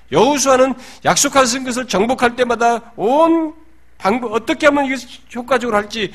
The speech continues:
자기 책임을 다하는 가운데서 약속을 얻었습니다. 이런 수고를 해야 된다는 것이죠.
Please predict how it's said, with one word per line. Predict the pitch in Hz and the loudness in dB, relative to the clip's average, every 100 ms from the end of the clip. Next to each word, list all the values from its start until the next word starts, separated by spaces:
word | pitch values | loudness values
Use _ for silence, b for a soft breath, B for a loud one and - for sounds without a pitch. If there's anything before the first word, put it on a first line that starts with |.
| B | B
자기 | - 202 202 233 220 | -4 -4 -2 -2 -4
책임을 | - - 285 302 269 | -6 -8 -2 0 0
다하는 | 208 175 208 208 | 0 0 0 0
가운데서 | 185 180 165 | -4 -6 -8
약속을 | 165 165 156 | -8 -8 -8
얻었습니다. | 117 190 - 135 82 - - - - - b b | -8 -8 -8 -10 -12 -18 -20 -20 -20 -20 b b
이런 | 202 294 | 0 2
수고를 | 294 - 330 320 330 254 | 0 -2 -4 0 0 0
해야 | 247 | 0
된다는 | 285 233 113 127 | -2 -2 -4 -4
것이죠. | 113 98 - - | -8 -10 -14 -18